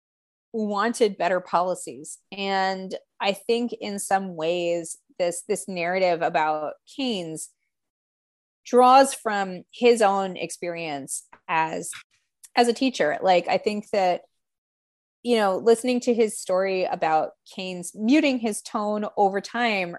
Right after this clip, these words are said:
reminded me of stories that Crotty told me about how, how one survives in the complicated environment of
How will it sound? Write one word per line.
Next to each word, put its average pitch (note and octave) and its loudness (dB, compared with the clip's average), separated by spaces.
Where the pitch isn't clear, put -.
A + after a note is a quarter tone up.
reminded G3+ 0
me D#3 -6
of D#3 -6
stories F#3 0
that F#3+ 0
Crotty A3 2
told D3 -4
me D3+ -8
about E3 0
how, G#3 4
how A3+ 6
one G#3+ 0
survives A#3 4
in F#3 -2
the F3+ 2
complicated G3 -2
environment F#3+ -2
of E3+ -8